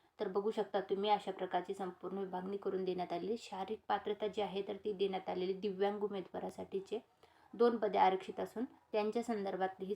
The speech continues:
तरतूद याच्यामध्ये देण्यात आली आहेत. मग त्याच्यामध्ये तुम्हाला तो क्रायटेरिया फुलफिल करत असाल तर तुम्हाला तिथं अर्ज करता येणार आहे. त्यानंतर टीप आहे, भरतीसाठी जाहीर केलेली रिक्त पदांची स-, अ, संख्येत वाढ किंवा घट करण्याची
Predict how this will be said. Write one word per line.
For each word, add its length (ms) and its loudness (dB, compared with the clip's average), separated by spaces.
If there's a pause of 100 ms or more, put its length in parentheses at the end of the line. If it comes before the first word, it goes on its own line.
तरतूद 380 -2
याच्यामध्ये 420 -2
देण्यात 380 -2
आली 160 -2
आहेत. 140 -6
मग 160 -4 (440)
त्याच्यामध्ये 460 2
तुम्हाला 300 -2
तो 140 -2
क्रायटेरिया 420 2
फुलफिल 400 0
करत 300 0
असाल 320 -2
तर 40 -2
तुम्हाला 380 -4
तिथं 160 -2
अर्ज 320 4
करता 320 0
येणार 260 0
आहे. 240 -2 (500)
त्यानंतर 320 0 (160)
टीप 240 2
आहे, 320 4 (120)
भरतीसाठी 640 -2
जाहीर 340 -2
केलेली 380 2
रिक्त 280 0
पदांची 480 0
स-, 120 -10
अ, 360 -2
संख्येत 420 -2
वाढ 300 6
किंवा 140 0
घट 260 -6
करण्याची 420 -2